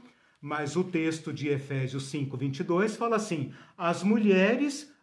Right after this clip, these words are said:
a seus maridos como ao Senhor." Não tem verbo esta frase. Não tem verbo.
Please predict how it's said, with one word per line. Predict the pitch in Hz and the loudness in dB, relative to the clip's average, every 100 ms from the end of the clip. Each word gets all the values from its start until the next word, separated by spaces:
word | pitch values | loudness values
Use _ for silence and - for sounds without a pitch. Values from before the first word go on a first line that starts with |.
| - | -4
a | 233 | -2
seus | 240 - 262 233 | -2 -2 0 0
maridos | 254 302 285 190 196 214 | 0 2 4 2 2 -4
como | - 208 196 | 0 2 2
ao | 202 | 0
Senhor." | 196 269 302 254 143 - - _ _ | -2 -4 -2 0 0 -2 -14 _ _
Não | 151 180 254 269 | -2 0 0 0
tem | 226 233 | 0 0
verbo | 147 160 165 131 120 | 2 2 2 0 -6
esta | - 131 | -8 -16
frase. | - - 92 - - _ _ _ _ _ _ _ _ _ _ | -16 -18 -20 -20 -20 _ _ _ _ _ _ _ _ _ _
Não | 123 117 | -18 -18
tem | 113 185 | -12 -6
verbo. | 254 226 139 | -4 -4 -8